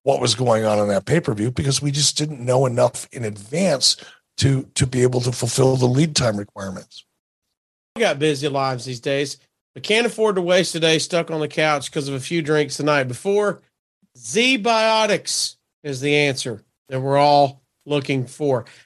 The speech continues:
Speaker 2: How about this? Z-Biotics pre-alcohol probiotic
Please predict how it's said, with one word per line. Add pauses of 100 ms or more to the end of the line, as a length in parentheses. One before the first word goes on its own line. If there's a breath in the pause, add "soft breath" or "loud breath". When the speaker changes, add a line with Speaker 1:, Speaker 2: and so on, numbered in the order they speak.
Speaker 2:
How
about
this? (360 soft breath)
Z-Biotics
pre-alcohol
probiotic